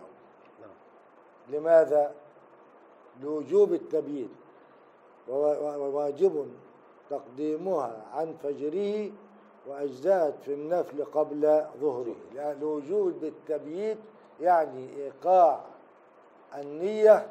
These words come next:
Speaker 2: وجوب التبييت وهو إيقاع النية إيه؟
Speaker 1: ليلًا.
Speaker 2: ليلًا قبل طلوع الفجر. وتجزئ من غروب الشمس. وتجزئ إيه؟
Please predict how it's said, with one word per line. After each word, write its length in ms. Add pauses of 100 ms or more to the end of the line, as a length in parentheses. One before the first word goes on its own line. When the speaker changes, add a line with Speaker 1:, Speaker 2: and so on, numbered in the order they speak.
(140)
Speaker 2:
وجوب 400
التبييت 760
وهو 380
إيقاع 520
النية 600
إيه؟ 340 (180)
Speaker 1:
ليلًا. 420
Speaker 2:
ليلًا 400 (140)
قبل 520 (180)
طلوع 360
الفجر. 280 (720)
وتجزئ 680 (1040)
من 280 (1120)
غروب 360
الشمس. 600 (3500)
وتجزئ 520
إيه؟ 300